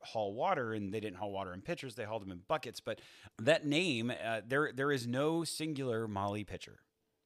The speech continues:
That, that doesn't exist. Maybe that's a spoiler right up front. Uh, but the people who have been known as Molly Pitcher, there's a, a couple of them. We're gonna look at two. Um, there's, like, three or four that have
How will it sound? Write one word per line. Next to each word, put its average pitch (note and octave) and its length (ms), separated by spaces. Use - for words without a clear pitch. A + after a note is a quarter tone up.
That, G#2+ 300
that G#2 100
doesn't G#2+ 220
exist. F2+ 260
Maybe B2 180
that's B2 180
a - 20
spoiler C3 480
right A#2+ 160
up A2+ 80
front. A#2 320
Uh, G2+ 360
but C3+ 260
the C#3 100
people G#3+ 340
who E3 260
have B2 520
been A#2+ 240
known A#2+ 560
as F3 400
Molly F#2 280
Pitcher, - 360
there's D3+ 200
a, E3+ 200
a F3 80
couple F#3+ 300
of F#2+ 80
them. A2+ 80
We're E3+ 80
gonna G3 180
look F#3 180
at - 100
two. E2+ 360
Um, A2+ 380
there's, C#3+ 440
like, C3+ 180
three B3+ 260
or F3+ 80
four D3 460
that A#2+ 180
have A2+ 380